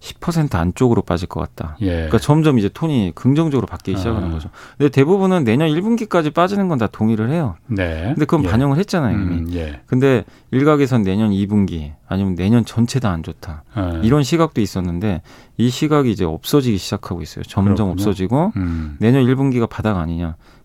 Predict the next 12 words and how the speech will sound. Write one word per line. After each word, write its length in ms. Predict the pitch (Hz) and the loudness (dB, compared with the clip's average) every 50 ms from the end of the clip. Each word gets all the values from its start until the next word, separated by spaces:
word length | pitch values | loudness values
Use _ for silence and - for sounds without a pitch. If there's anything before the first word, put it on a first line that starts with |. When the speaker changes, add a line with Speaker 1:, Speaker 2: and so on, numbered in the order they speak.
| - 135 | -12 -10
Speaker 1:
주가는 640 | - - - 180 185 180 175 170 170 160 131 98 82 - - - - - - | -10 -4 0 2 2 2 2 2 2 2 0 0 -2 -6 -12 -20 -20 -20 -2
보통 480 | - 160 156 - 180 180 160 131 101 - - - - - - - | -2 0 2 4 2 2 2 0 -2 -4 -8 -16 -20 -20 -20 -20
주가가 360 | - - 139 127 208 220 208 180 | -8 -6 -2 0 2 2 2 2
되게 220 | - 107 117 151 | 2 2 2 2
빨리 220 | - - 208 220 220 | 2 2 2 2 2
움직여요. 580 | 190 151 120 98 90 85 87 107 135 135 92 - - - - | 2 0 0 -2 -2 -2 -2 -4 -4 -4 -6 -8 -10 -6 -4
Speaker 2:
예. 260 | 104 95 87 82 82 | -2 -2 -2 -2 -2
Speaker 1:
반도체 680 | 104 110 117 139 156 151 - - 143 127 120 110 101 | 0 2 2 2 2 0 0 2 2 4 4 4 2
Speaker 2:
예, 40 | 95 | 0
Speaker 1:
주가가 340 | 107 - 110 107 113 113 135 | -2 -2 0 0 2 2 2
Speaker 2:
예. 40 | 135 | 2
Speaker 1:
오히려 340 | 107 101 113 147 127 - | 2 4 4 4 2 0